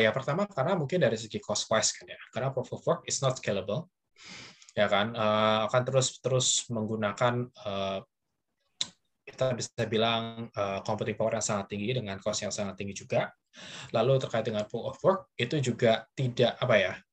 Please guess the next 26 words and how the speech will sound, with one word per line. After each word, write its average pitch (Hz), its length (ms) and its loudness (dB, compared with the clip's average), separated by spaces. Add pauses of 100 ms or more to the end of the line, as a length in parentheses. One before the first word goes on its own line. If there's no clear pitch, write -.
(240)
eh, 107 320 6
susah - 640 0 (100)
kan 107 160 0
ya, 101 160 -2
susah 123 320 0
untuk 113 160 -6
kita 113 160 -4
bisa 101 480 0
programming 120 560 2
and 98 80 -4
everything. 98 480 -4 (720)
Nggak 104 160 2
tahu 110 80 6
sih, 104 320 0
itu 123 160 -4
menurut 113 240 -6
opini 107 160 -4
saya. 104 400 0 (560)
Lalu, 202 400 8
eh, 135 320 6
terkait 139 400 0
dengan 117 240 -4
proof - 240 -4
of 113 80 -4
stake - 480 -4
juga, 151 800 4